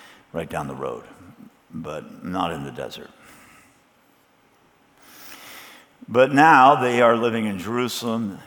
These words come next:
and in particular on this day, they're sitting in the temple and they are commanded to drink wine by Jeremiah. They object, and they quote, "Hey, this is what our dad said to us." Now, they didn't know that man. That man lived two hundred and fifty years before them.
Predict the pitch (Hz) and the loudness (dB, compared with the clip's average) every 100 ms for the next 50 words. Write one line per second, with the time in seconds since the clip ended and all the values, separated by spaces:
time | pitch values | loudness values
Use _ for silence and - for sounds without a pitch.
0 | - _ - 98 90 98 139 123 127 110 | -20 _ -14 -12 -10 -10 -10 -10 -8 -6
1 | 101 92 98 107 - 107 98 92 147 139 | -6 -6 -8 -10 -10 -10 -8 -10 -8 -6
2 | 110 92 82 110 90 107 101 92 87 80 | -6 -8 -10 -10 -10 -10 -12 -10 -12 -12
3 | 92 98 110 95 85 85 87 98 82 87 | -10 -8 -8 -10 -12 -16 -12 -12 -10 -8
4 | 101 85 80 78 82 - - 95 82 95 | -6 -6 -10 -14 -20 -20 -12 -10 -10 -10
5 | 90 90 104 110 107 87 - - _ _ | -8 -6 -4 -4 -4 -8 -16 -20 _ _
6 | _ _ _ - 85 92 92 147 - - | _ _ _ -20 -12 -10 -6 -4 -6 -8
7 | - - _ _ _ _ 82 85 82 - | -20 -20 _ _ _ _ -18 -16 -14 -10
8 | 113 - _ _ _ _ _ _ - 160 | -10 -10 _ _ _ _ _ _ -6 -6
9 | - - _ _ _ 90 143 120 151 139 | -8 -20 _ _ _ -14 -12 -10 -6 -4
10 | 135 135 151 123 - 156 107 69 - 95 | -4 -4 -6 -8 -8 -8 -10 -12 -10 -10
11 | 98 98 80 80 147 65 62 62 60 98 | -10 -10 -10 -8 -8 -8 -14 -16 -18 -20
12 | - _ _ _ _ _ _ - 85 78 | -20 _ _ _ _ _ _ -12 -10 -12
13 | 76 76 - 107 98 92 - 110 110 104 | -14 -16 -14 -12 -12 -12 -16 -16 -14 -12
14 | 120 - - - - - | -12 -14 -18 -16 -16 -18